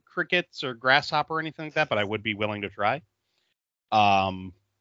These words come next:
but no, I'm not eating arachnids. Like, I, I see people that are like, you know, "Oh, look, it's a dried zebra tarantula." Fuck that. No, <laughs> I'm not eating that.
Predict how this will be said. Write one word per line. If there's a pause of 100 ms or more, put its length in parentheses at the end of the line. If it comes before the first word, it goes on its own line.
(300)
but
no,
I'm
not
eating
arachnids.
Like,
I,
I
see
people
that
are
like,
you
know,
"Oh,
look,
it's
a
dried
zebra
tarantula." (120)
Fuck
that.
No, (220)
<laughs>
I'm
not
eating
that.